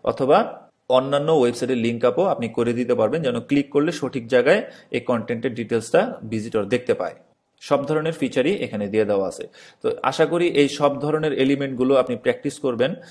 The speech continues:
এবং এগুলোর ব্যবহার শিখবেন। তাহলে আপনার নিজের জন্য হোক আর ক্লায়েন্টের জন্য হোক, এই থিমগুলো কাস্টমাইজ করার সময়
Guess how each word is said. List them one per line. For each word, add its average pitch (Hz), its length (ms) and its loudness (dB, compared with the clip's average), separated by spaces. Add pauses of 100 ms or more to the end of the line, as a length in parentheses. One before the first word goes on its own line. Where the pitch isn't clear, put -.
(140)
এবং 113 340 0
এগুলোর 113 240 0
ব্যবহার 123 380 4
শিখবেন। 131 480 2 (260)
তাহলে 135 400 4
আপনার 127 280 -2
নিজের 143 320 0
জন্য 170 220 0
হোক 165 180 4
আর 143 80 4
ক্লায়েন্টের 131 420 2
জন্য 139 240 0
হোক, 123 280 2
এই 131 180 -2
থিমগুলো 139 420 -4
কাস্টমাইজ 143 460 -4
করার 139 160 0
সময় 143 340 -2